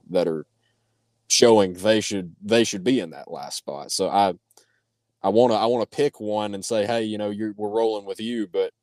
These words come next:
I, that's why Tony Vitello makes more money than I do, because he's gotta make that decision. So all, all, the main concern facing the team right now is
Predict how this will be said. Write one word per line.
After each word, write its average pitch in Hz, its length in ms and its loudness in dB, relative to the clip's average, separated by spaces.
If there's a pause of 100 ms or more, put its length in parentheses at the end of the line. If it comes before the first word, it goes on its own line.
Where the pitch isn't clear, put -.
I, 95 260 -4 (320)
that's 95 220 -2
why 101 100 4
Tony 98 320 -2
Vitello 98 400 2
makes 98 300 0
more 95 140 0
money 95 280 0
than 95 160 -4
I 104 200 2
do, 90 340 -6 (440)
because 87 320 -2
he's 92 200 -4
gotta 90 160 0
make 101 220 4
that 85 200 2
decision. 80 580 -8
So 78 400 -4 (760)
all, 113 260 4
all, 135 320 0 (420)
the 107 60 -8
main 156 320 2
concern 135 500 0
facing 123 380 0
the 107 80 -2
team 113 260 -4
right 104 160 -2
now 104 280 0
is - 280 -4